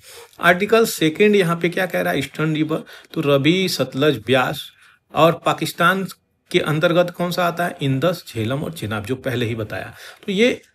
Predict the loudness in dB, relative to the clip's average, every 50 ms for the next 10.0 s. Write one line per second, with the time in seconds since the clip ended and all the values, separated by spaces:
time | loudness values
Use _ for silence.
0 | _ _ 0 2 2 4 4 4 4 4 4 2 0 2 0 0 0 0 0 0
1 | -2 -2 -4 -4 -2 -4 -4 -4 -4 -6 -4 -2 -2 -2 -2 -2 -6 -12 -20 -20
2 | _ -6 -4 -4 -2 -2 -4 -4 -4 -4 -2 -2 -2 -2 -2 -4 -6 -4 -2 0
3 | 0 0 0 0 0 -2 0 0 -2 -2 -4 -4 -4 -2 -2 -2 0 0 0 -2
4 | -2 0 0 2 2 2 0 -2 -4 -6 -6 -6 -4 -2 -2 -2 -2 -4 -6 -8
5 | -8 -8 -8 -8 -8 -8 -8 -8 -8 -10 -10 -12 -10 -10 -10 -8 -6 -4 -4 -4
6 | -2 -2 -2 0 0 0 2 2 2 2 0 -4 -2 0 0 2 2 2 0 0
7 | 0 -4 -4 -4 -2 0 0 2 2 2 2 2 2 2 0 0 -4 -12 -20 -20
8 | _ -4 0 2 2 2 2 2 0 0 0 -2 -6 -10 -14 -16 _ -20 -20 -20
9 | -14 _ -2 4 6 8 8 8 6 4 2 0 0 0 0 0 -2 -4 -2